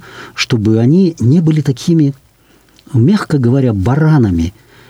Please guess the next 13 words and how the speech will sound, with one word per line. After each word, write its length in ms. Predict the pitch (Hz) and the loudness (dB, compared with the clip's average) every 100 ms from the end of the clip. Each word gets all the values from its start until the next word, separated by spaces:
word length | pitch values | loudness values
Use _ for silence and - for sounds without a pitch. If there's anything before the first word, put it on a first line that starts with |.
| _ | _
которых 460 | - 117 135 117 - | -6 0 -2 0 -2
ведут 320 | 120 190 196 | 0 0 0
на 100 | 147 | 0
заклание 640 | 123 131 143 143 117 104 | 0 -2 0 2 2 2
люди, 540 | 107 160 269 160 104 - - - - | 2 2 2 2 -2 -4 -16 -20 -6
преследующие 1000 | 139 160 - 175 220 143 117 101 - 110 | -2 -2 0 2 2 2 0 0 -2 -2
свои 500 | 101 - 120 190 170 | -2 -2 0 2 0
конкретные 1040 | - 123 143 - 135 160 139 - 101 95 92 | -2 -2 -2 -2 0 0 0 -2 -2 -2 -2
цели 640 | - - 170 269 120 90 - - - - | -4 -2 2 2 0 -4 -16 -20 -20 -6
и 100 | 123 123 | -2 -2
отнюдь 380 | 117 143 190 | 0 -2 0
неблаговидные 800 | 180 165 156 151 156 107 95 85 85 | 0 0 0 0 0 0 -2 -4 -4
порой, 320 | 117 117 98 | -2 -2 -4